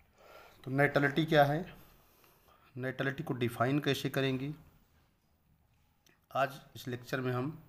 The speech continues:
पूरा डिटेल डिस्कस, डिस्कशन करेंगे। Birth rate is the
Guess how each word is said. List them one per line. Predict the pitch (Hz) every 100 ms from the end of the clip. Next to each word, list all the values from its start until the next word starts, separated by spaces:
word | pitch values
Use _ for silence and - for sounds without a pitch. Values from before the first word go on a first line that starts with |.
| - - - _ _ -
पूरा | 131
डिटेल | 127 123 135 123
डिस्कस, | 120 - 120 - 113
डिस्कशन | 113 - 120 123
करेंगे। | 117 104 92 90 90 - _ _ _ _ _ _ _ _ _ _ _ _ _ _ _ _ -
Birth | 120 151 185 160
rate | 160 170
is | 156
the | 151